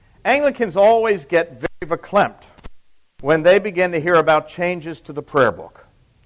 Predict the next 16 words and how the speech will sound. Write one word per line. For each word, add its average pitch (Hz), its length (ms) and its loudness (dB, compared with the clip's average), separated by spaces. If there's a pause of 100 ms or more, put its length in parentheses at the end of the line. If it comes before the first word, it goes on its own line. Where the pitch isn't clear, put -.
This 208 220 0
certainly 247 440 0
happened 170 420 -2
between 165 480 -8 (220)
what 160 180 -2
we 196 100 -6
call 170 320 0
the 160 140 -10
old 196 340 0
prayer 175 240 0
book 165 240 -4
and 156 100 -12
the 147 60 -12
new 147 200 -10
prayer 92 280 -14
book. 85 300 -20